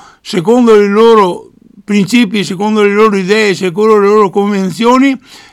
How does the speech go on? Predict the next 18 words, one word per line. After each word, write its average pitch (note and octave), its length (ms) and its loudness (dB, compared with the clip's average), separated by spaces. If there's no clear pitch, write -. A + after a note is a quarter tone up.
interverrà G#3+ 1080 2
la, F3+ 400 0
la G3 180 0
U G3+ 180 4
E B3+ 420 2
e A3 280 2
la G3 140 0
von A#3+ 220 0
der G#3 140 0
Leyen A#3 580 2
piegherà G3 720 2
tutto G#3 300 -2
quanto, F3+ 500 -2
piegherà G#3+ 480 2
il G3 80 -4
popolo G#3 340 -2
italiano. F3+ 640 -2
Ma A#3 280 2